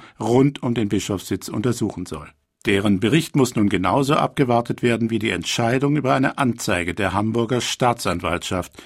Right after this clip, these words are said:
gegen den Bischof. Die Zwangspause für Thebarts van Elst bietet nun die Chance,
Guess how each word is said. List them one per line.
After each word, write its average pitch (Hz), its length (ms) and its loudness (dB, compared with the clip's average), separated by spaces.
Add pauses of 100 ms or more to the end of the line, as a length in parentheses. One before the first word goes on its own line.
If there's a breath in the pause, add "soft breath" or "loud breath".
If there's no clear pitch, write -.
(160 loud breath)
gegen 92 320 -2
den 104 160 -2
Bischof. - 460 -8 (300)
Die 117 260 2
Zwangspause 107 920 0 (180 loud breath)
für 107 460 2
Thebarts 135 440 0
van 131 140 0
Elst 87 400 -8
bietet 139 320 0
nun 123 220 2
die 98 100 0
Chance, 123 640 0